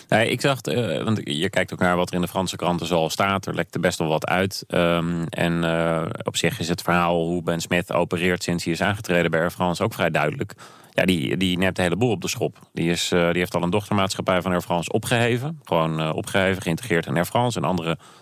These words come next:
is hij daar ook ongeveer mee begonnen. Het vrede met de vakbonden gesloten. En het is een Anglo-Saxische C E O. En daarvan mag je verwachten dat hij, eh, vooral aan het begin gaat kijken naar efficiencies. Een beetje als een externe consultant die kijkt van, "Ja, wat tref ik hier aan?"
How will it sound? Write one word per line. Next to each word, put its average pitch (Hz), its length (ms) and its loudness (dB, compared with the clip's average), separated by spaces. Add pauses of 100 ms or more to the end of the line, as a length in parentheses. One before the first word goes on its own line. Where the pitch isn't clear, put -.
is - 140 0
hij - 80 0
daar 82 140 4
ook 107 120 0
ongeveer 113 360 0
mee 104 140 2
begonnen. 107 420 -2 (460)
Het 95 140 0
vrede 117 200 4
met 87 100 2
de 85 60 -2
vakbonden 127 380 0
gesloten. 117 460 -2 (460)
En - 120 2
het 123 100 4
is 127 60 2
een 139 80 2
Anglo-Saxische 131 600 0
C 113 100 -2
E 113 240 2
O. 123 200 2
En 110 120 -2
daarvan 113 280 0
mag 117 160 -2
je 113 60 -8
verwachten 110 400 -2
dat 107 140 0
hij, 104 360 0
eh, 101 240 2
vooral 101 460 0
aan 90 60 0
het 101 80 -2
begin 107 260 -2
gaat 107 120 -8
kijken 120 300 0
naar 104 100 2
efficiencies. 85 680 -2
Een 95 80 -2
beetje 98 240 0
als 92 160 2
een 98 80 0
externe 98 380 2
consultant 101 480 0
die - 80 -10
kijkt 95 200 2
van, 98 140 0
"Ja, 95 100 2
wat 92 100 -2
tref 101 200 0
ik 90 100 -6
hier 87 120 4
aan?" 117 220 2